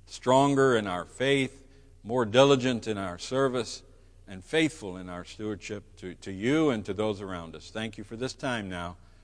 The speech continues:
We ask you to bless it in Jesus' name. Amen. Too often today, men apply the world's philosophies when measuring the service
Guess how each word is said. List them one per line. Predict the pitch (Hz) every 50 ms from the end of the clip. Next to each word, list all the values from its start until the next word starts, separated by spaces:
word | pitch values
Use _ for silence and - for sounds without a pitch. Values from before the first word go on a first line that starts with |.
| - -
We | 101 92 92
ask | 92 87 - -
you | 98
to | 92
bless | 90 85 98 95 90 -
it | 95 90
in | 87 87
Jesus' | 87 90 95 101 104 110 107 - -
name. | - 107 95 87 78 80 82 - - - - - - - - - -
Amen. | 80 82 82 92 104 107 98 87 82 - - - - - - - - - - - - - - - - - - - - - - - - - - - - - - - - - - - - -
Too | - 160 175 170 156
often | 156 165 165 - - - 135 117 110
today, | 101 - 117 107 110 117 120 107 98 95 104 110
men | 117 120 - 123 117 131 143 151 156 151 151 - - - - - - - -
apply | 120 - - - 139 127 127 127 123
the | 117 110 101 95
world's | 95 98 110 123 139 151 156 156 151 131 -
philosophies | - - 127 123 120 123 127 120 - - 107 - - 95 87 90 98 - - - - - - - - - - - - - - - - - - - - - -
when | 107 110 110 107
measuring | 107 117 139 156 147 131 147 143 135 135 131 127 127 123 - 113
the | 107 104
service | - - 131 127 127 120 104 104 98 - - - -